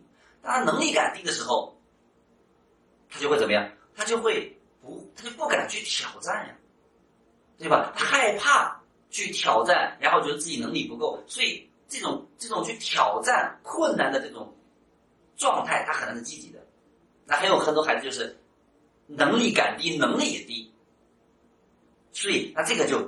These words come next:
更糟糕了。所以能力感是什么意思？能力感就取决于我们父母在教养孩子的时候，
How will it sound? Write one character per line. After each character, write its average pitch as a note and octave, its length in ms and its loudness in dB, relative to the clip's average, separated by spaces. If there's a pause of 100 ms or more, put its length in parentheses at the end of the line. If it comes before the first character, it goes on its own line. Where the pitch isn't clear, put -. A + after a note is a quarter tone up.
更 - 160 -8
糟 - 140 0
糕 - 200 -4
了。 - 120 -18 (340)
所 B3+ 140 -2
以 G#3+ 80 2
能 - 220 4
力 - 80 0
感 A#2+ 160 2
是 - 80 -6
什 - 40 -12
么 - 60 -18
意 - 80 -16
思？ - 160 -16
能 - 80 -10
力 - 80 -6
感 A#2+ 180 -2
就 A#2+ 140 -10 (140)
取 A#2 320 -6
决 C#3 80 -6
于 C#3 300 -4 (160)
我 - 140 -4
们 - 220 -6
父 D#4 220 0
母 - 100 -2
在 A#2 160 0
教 - 120 0
养 B2 180 0
孩 - 240 -10
子 - 60 -16
的 - 60 -16
时 - 200 -6
候， - 180 -18